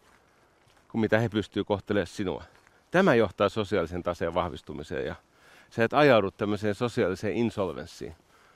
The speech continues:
maksukyvyttömyyteen. Kuka ei halua olla tekemisissä, kuka ei luota enää. Ja tän ytimessä on tietenkin anteeksianto, tai anteeksi pyytäminen.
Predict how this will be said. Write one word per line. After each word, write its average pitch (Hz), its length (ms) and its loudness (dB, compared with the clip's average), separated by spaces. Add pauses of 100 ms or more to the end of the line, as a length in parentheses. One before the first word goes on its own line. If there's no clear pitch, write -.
(680)
maksukyvyttömyyteen. 78 920 -6
Kuka 98 260 0
ei 87 60 2
halua 87 180 -2
olla 85 120 2
tekemisissä, 87 520 -4
kuka 80 220 -10
ei 80 60 -6
luota 82 360 -6
enää. 50 280 -14 (2000)
Ja 92 60 -12
tän 139 200 2
ytimessä 113 500 0
on 107 60 0
tietenkin 135 380 -4
anteeksianto, 85 640 -6 (600)
tai 104 120 -4
anteeksi 110 360 -4
pyytäminen. 78 560 -4